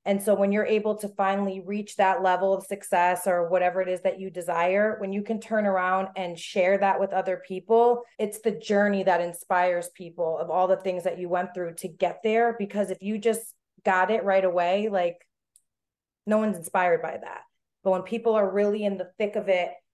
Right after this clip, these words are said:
they go and they hear podcasts like this, or they read books and they hear these stories and inspirations from other people. And they think to themselves, like, "Okay, I just need to keep on going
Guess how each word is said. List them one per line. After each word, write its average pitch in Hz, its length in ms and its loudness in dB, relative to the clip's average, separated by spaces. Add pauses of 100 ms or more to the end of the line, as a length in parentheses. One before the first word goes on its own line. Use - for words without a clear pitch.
(120)
they 202 240 0
go 196 300 4
and 190 100 0
they 180 120 -2
hear 202 520 -2
podcasts 202 600 -2
like 180 240 -2
this, 185 300 2
or 175 80 -4
they 170 160 -2
read 196 320 -6
books 190 360 2
and 185 160 -8
they 185 140 0
hear 220 420 0
these 202 300 -6
stories 196 480 0
and 175 100 -4
inspirations 190 720 -6
from 190 200 -4
other 190 200 -2
people. 190 540 -2 (220)
And 185 120 -4
they 190 120 0
think 196 200 -6
to 190 60 -12
themselves, 185 460 -2
like, 175 200 0
"Okay, 196 220 -2
I 175 60 0
just 180 180 -8
need 196 140 -6
to 190 60 -10
keep 196 260 -8
on 175 180 -4
going 202 500 -2